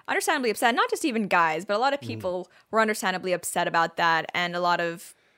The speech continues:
Speaker 1: people were saying, "Would you do this with weight?" Uh, because that's kind of what people like to bring up, because women, honestly, we are, we are choosy when it comes to height, and a lot of
Speaker 2: Yeah.
Speaker 1: girls, when it comes to these dating apps, they're not shy to just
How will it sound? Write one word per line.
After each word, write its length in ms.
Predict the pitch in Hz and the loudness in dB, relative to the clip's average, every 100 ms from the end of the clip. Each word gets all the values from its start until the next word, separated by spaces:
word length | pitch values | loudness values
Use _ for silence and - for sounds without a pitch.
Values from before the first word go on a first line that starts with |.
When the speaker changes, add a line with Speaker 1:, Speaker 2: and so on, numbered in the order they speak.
| _ _ - | _ _ -14
Speaker 1:
people 320 | 208 185 196 | -10 -4 0
were 120 | 190 214 214 | 0 2 2
saying, 420 | 190 185 180 185 | 2 2 -2 -4
"Would 180 | 185 170 | -4 -4
you 100 | 190 | -6
do 220 | 165 170 | -6 -2
this 260 | 170 - 165 | -2 -2 -6
with 160 | 160 - | -10 -10
weight?" 560 | 151 165 156 302 - - - - - - | -6 -4 -4 -8 -14 -18 -20 -20 -18 0
Uh, 200 | 185 190 | 2 2
because 280 | 202 220 185 | 2 -2 0
that's 220 | 190 - - _ - | -2 -2 -12 _ -14
kind 280 | - 214 208 | -6 -2 2
of 400 | 185 185 - - - | 2 0 -12 -20 -4
what 180 | 208 190 | -2 -2
people 220 | 190 190 180 | -4 -4 -2
like 200 | 180 190 | -2 -4
to 60 | 175 | -6
bring 140 | 180 175 | -4 0
up, 180 | 170 - _ _ - | 0 -2 _ _ -10
because 220 | 214 247 | -6 -2
women, 440 | 330 349 311 294 240 | 0 2 2 0 -2
honestly, 540 | 233 226 226 233 214 | -2 -2 -4 -6 -6
we 160 | 202 202 | -6 -2
are, 520 | 185 185 185 185 202 _ _ _ _ | 2 4 2 0 -6 _ _ _ _
we 120 | 370 | -4
are 120 | 453 | -4
choosy 380 | 466 - 359 277 | -2 0 0 0
when 140 | 247 220 | -2 -2
it 100 | 220 | -4
comes 280 | 226 220 | -6 -4
to 100 | - | -6
height, 260 | 208 185 185 | -2 0 0
and 60 | 196 | -2
a 40 | 196 | -2
lot 80 | 202 | -2
of 60 | |
Speaker 2:
Yeah. 60 | 220 | 0
Speaker 1:
girls, 320 | 185 180 196 - - - _ _ | 2 4 2 -6 -20 -20 _ _
when 160 | 202 | -4
it 80 | 202 - | -2 -4
comes 140 | 208 | -6
to 60 | 208 | -4
these 140 | 202 185 | -4 -2
dating 180 | 185 208 | -2 0
apps, 340 | 143 175 - - | 0 -2 -4 -4
they're 160 | 196 190 | -2 2
not 120 | 185 - _ | 0 -2 _
shy 480 | - - 226 185 196 | -12 -6 0 2 2
to 180 | 196 214 | -2 -8
just 240 | 196 - | -8 -8